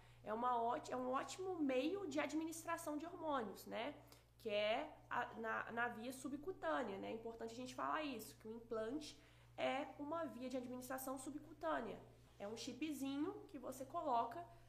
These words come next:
é, tem que fazer uma anestesia local, em consultório, com um médico, né? Não é com qualquer, qualquer profissional, com um médico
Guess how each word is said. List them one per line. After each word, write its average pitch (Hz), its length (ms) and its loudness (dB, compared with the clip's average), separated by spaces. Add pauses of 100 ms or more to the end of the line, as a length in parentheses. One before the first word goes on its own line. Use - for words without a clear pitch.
(140)
é, 226 640 2 (400)
tem 214 260 -4
que 214 60 -10
fazer 202 160 -6
uma 202 80 -2
anestesia 208 600 -2
local, 247 680 6
em 220 80 -2
consultório, 247 920 2 (260)
com 233 260 0
um 294 40 0
médico, 254 800 2 (260)
né? 220 320 -2 (420)
Não 220 200 0
é 262 60 2
com 254 160 0
qualquer, 247 580 -2 (380)
qualquer 208 800 0
profissional, 226 640 0
com 226 140 -4
um 214 100 -2
médico 233 520 -2